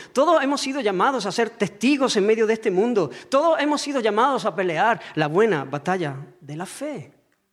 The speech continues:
Simplemente Timoteo iba a servir, bueno, ejerciendo este ministerio pastoral. Pero cada uno de nosotros tenemos un llamado de Dios a servirle ahí donde Él nos ha puesto.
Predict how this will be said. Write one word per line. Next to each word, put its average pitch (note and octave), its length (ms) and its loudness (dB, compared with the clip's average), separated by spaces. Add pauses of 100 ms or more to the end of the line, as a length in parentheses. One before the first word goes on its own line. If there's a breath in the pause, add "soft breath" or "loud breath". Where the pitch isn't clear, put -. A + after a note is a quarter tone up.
(240)
Simplemente G3 560 -2
Timoteo D#3+ 500 -4
iba E3 280 -4 (560 loud breath)
a - 400 -6
servir, D3+ 960 -6 (1080)
bueno, D#4 300 -4
ejerciendo E3+ 420 -6
este E3+ 160 -8
ministerio D3+ 580 -6
pastoral. B2+ 560 -8 (480)
Pero D#3+ 160 -2
cada F#3+ 220 -2
uno D4+ 180 -2
de F3+ 100 -4
nosotros G#3+ 320 -8
tenemos G#3 380 -8
un G#3 80 -12
llamado F3+ 440 -8
de D3+ 140 -10
Dios G#3+ 360 -6
a E3 60 -14
servirle E3 720 -10 (360)
ahí F#3 260 -2
donde E3 240 -2
Él F#3+ 100 2
nos F3 160 -4
ha C#3+ 100 -8
puesto. F#3 460 -4